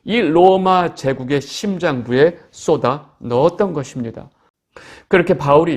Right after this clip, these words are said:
로마에 이 년 동안 자기 셋집에 머물면서 우리가 잘 알고 있는 에베소서, 빌립보서, 골로새서, 빌레몬서와 같은 아주 귀한 이 책들을, 지금 편지를 쓰게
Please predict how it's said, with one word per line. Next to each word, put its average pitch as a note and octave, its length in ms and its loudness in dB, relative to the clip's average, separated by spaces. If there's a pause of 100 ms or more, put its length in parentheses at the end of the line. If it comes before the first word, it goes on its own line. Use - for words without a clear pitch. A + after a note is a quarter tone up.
로마에 C#3 480 0
이 C#3+ 180 -2
년 D3+ 220 -2
동안 D3 240 -4
자기 D3 220 -4
셋집에 D3 400 0
머물면서 C3 1000 -2 (240)
우리가 F#3 280 4
잘 E3 220 -4
알고 C#3 240 -2
있는 C#3 280 -4
에베소서, B2+ 760 -6 (340)
빌립보서, D3+ 880 -2 (220)
골로새서, D#3 920 2 (240)
빌레몬서와 E3 760 -2
같은 C#3+ 400 -10 (560)
아주 G3 220 -12
귀한 G3+ 400 -4 (180)
이 F3 180 -6
책들을, F3 600 -6 (200)
지금 F3+ 260 -4
편지를 G3 680 -4
쓰게 D#3 520 -8